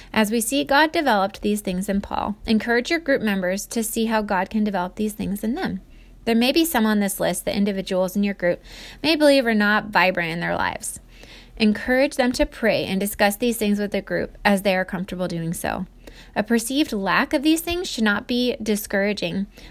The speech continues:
but simply means there's room for God to work in us.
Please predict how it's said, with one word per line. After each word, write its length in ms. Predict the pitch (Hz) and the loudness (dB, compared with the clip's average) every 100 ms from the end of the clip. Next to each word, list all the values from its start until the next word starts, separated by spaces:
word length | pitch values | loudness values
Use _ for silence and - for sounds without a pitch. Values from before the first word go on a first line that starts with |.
| - | -4
but 180 | 208 | -2
simply 500 | - 262 269 277 277 254 | 0 -2 0 0 0 0
means 480 | 220 202 196 202 | 0 0 -2 -4
there's 320 | - 196 185 - | -2 -4 -4 -4
room 300 | 196 202 208 | 0 0 -2
for 140 | - 214 | -6 -4
God 320 | 180 156 - | -2 -2 -4
to 120 | 202 | -8
work 260 | - - - | -8 -10 -10
in 100 | - | -10
us. 320 | - - | -8 -10